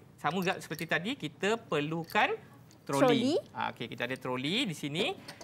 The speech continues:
Speaker 1: Okey, dan kemudian kita juga ada jangka masa detik. Okey, boleh angkat, Mira?
Speaker 2: Jangka masa detik.
Speaker 1: Okey, ah, yang itu adalah jangka masa detik.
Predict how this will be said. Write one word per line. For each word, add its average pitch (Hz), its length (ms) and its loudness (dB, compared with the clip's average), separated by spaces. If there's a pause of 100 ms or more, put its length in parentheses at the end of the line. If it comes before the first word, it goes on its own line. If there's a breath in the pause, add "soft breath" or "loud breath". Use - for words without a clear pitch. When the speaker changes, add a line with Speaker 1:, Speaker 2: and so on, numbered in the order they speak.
(240 loud breath)
Speaker 1:
Okey, 147 320 2
dan 202 320 4
kemudian 185 320 0
kita 196 240 -2
juga 185 400 0
ada 190 400 4
jangka 160 400 -2
masa 190 240 0
detik. 170 240 -2
Okey, 190 240 -4
boleh 220 320 -2
angkat, 254 320 -4
Mira? 254 240 2 (320)
Speaker 2:
Jangka 202 320 -6
masa 220 240 -4
detik. 208 240 -6 (160)
Speaker 1:
Okey, 311 320 4
ah, 135 400 4
yang 147 160 -2
itu 180 80 -2
adalah 180 240 4
jangka 160 480 2
masa 147 400 0
detik. 147 560 0